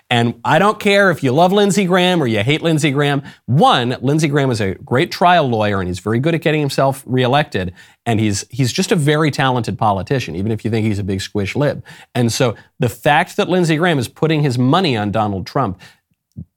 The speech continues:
does tell you a little something about a political calculation. Lindsey Graham feels that the political wind is still blowing in the direction of Donald Trump. And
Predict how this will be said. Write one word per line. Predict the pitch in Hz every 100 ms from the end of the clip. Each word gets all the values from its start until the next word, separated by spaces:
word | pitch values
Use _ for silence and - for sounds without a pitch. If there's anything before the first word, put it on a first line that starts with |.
| 127
does | 180 233 -
tell | - 226 226
you | 147 110
a |
little | 101 101
something | - 98 101 104
about | 110 113
a | 101
political | - 113 101 104
calculation. | 107 101 98 110 120 - - - _ _ -
Lindsey | 95 92 123 170 180
Graham | 185 170
feels | - 156 135
that | 117
the |
political | - 139 151 123
wind | 131 127
is | 110
still | - 117
blowing | 98 120 120 104 92 - _ -
in | 127
the | 117
direction | 110 101 -
of | 101
Donald | 98 90 87
Trump. | - 90 90 - _
And | 165 165 180 175 -